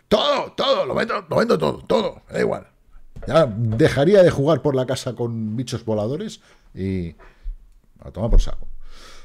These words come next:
Bien, eh, ¿qué más tenemos? No tenemos nada más. Ay, qué bien, me habéis mandado pocos deberes para hoy. Vale,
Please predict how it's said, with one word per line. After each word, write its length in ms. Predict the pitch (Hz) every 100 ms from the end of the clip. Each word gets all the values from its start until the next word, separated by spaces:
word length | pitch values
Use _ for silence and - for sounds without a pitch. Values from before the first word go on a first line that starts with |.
| - - - - - _ _ _ _ _ _ -
Bien, 360 | 107 165 110 -
eh, 500 | 127 127 127 123 123 120
¿qué 80 |
más 140 | 165 139
tenemos? 380 | 156 170 175 -
No 180 | 104 165
tenemos 280 | 196 180 139
nada 160 | 110
más. 200 | 175 - 135
Ay, 120 | 160
qué 140 | -
bien, 160 | 117 139
me 60 |
habéis 120 | 107 123
mandado 280 | 127 120
pocos 240 | 117 113 98
deberes 220 | 101 90
para 200 | 90 73
hoy. 100 | 65
Vale, 200 | 101 110